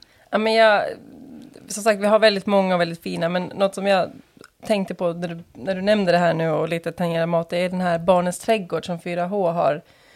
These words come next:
anlagt. Eh, där de också samverkar med flera olika, eh, organisationer och föreningar och, och byggt upp där barn får med odla och se och smaka på bären och fruktträden och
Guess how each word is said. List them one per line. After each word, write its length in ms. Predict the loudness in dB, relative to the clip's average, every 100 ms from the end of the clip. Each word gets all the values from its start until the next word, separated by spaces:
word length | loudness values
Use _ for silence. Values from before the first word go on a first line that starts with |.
| -20 -2
anlagt. 720 | -2 0 -2 -2 -6 -20 -20 _ _ _ _ _ _
Eh, 360 | 2 2 2
där 100 | 2
de 120 | 0
också 140 | -2 -6
samverkar 480 | -4 0 0 0 -6
med 140 | -6
flera 260 | -4 -4 -2
olika, 640 | -6 -8 -2 0 0 -2 -8 -10
eh, 260 | -6 -4
organisationer 720 | -4 -4 -6 -2 2 4 4
och 140 | 4 0
föreningar 560 | 2 2 4 0 0
och, 180 | -2 -4
och 240 | -4 -6 -6
byggt 260 | -8 -4
upp 260 | -4 -4 _
där 260 | 2 2 -2 _ _ _
barn 280 | 4 4
får 160 | 4 -2
med 200 | -2 -4
odla 440 | -4 -8 -2 0
och 140 | 0 -2
se 280 | -6 -2 -2
och 220 | -2 -6 -14
smaka 440 | -8 2 2 2 -8
på 100 | -2
bären 400 | -2 -2 -4 -10
och 80 |
fruktträden 720 | -10 -14 -10 -6 -4 -4 -6 -6
och 220 | -6